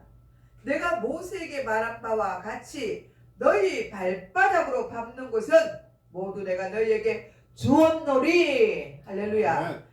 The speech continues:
Speaker 1: 하나님께서 우리가 밟는 곳마다 하나님께서 다 주었다고 말씀하고 있습니다.
Speaker 2: 아멘.
Speaker 1: 그곳이 어디냐면 곧 강야와 레바논에서부터 큰 강, 곧 유브라데 강까지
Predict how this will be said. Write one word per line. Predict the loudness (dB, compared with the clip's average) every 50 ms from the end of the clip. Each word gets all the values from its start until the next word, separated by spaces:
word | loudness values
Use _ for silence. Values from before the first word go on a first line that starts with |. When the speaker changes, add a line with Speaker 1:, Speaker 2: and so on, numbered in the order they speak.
| _ _ _
Speaker 1:
하나님께서 | -10 -8 -6 -4 -6 -6 -4 -4 -4 -4 -4 -4 -2 0 0 0 -2
우리가 | -2 -4 -4 -4 -4 -6
밟는 | -2 -4 -4 -4 -4 -8 -10 -2
곳마다 | 0 0 2 2 2 4 6 6 6 6 4 2 -4 -10 -18 _ _ _ _ _ _ _
하나님께서 | _ -2 0 0 0 0 -4 -6 -6 -6 2 4 4 6 6 2 0 -4 -10 -18 _ _ _ _ _
다 | -6 -2 0 2 2 2 0
주었다고 | -4 -8 -6 -2 -2 -2 -4 -4 -10 -10 -10 -8
말씀하고 | -8 -8 -10 -10 -10 -12 -12 -12 -12 -10 -12
있습니다. | -14 -14 -16 -20 -20 -20 -18 -14 -12
Speaker 2:
아멘. | -10 -6 -4 -2 0 2 2 0 0 -2 -8 -16 _ _
Speaker 1:
그곳이 | -12 -10 -8 -6 -8 -6 -4 -4 -2
어디냐면 | -2 -2 -4 -4 -4 -4 -4 -4 -4 -6 -8 -8 -4
곧 | -4 -4 -4 -4 -10 -16 -20 _ _ _ _ _
강야와 | -4 -2 -2 -2 -2 -4 -2 -2 2 2 4 4 4 2 0 -2 -6 -12 -18 -12
레바논에서부터 | -8 -6 -2 0 0 0 0 -2 -4 -8 -8 -6 -2 -2 -2 -2 -2 -8 -10 -12 -14 -14 -4 -2 0 0 0 -4 -8 -14 -20 _ _ _
큰 | -10 -6 -4 -4 -4 -4 -6 -10 -16 -18 -14 -10
강, | -2 0 2 2 2 -2 -6 -12 -16 -10
곧 | -8 -6 -6 -6 -8 -14 -20 -20
유브라데 | -16 -14 -12 -8 -6 -4 -2 -2 0 0 0 0 -2
강까지 | -4 -8 -10 -10 -8 -8 -8 -6 -6 -8 -8 -10 -10 -12 -16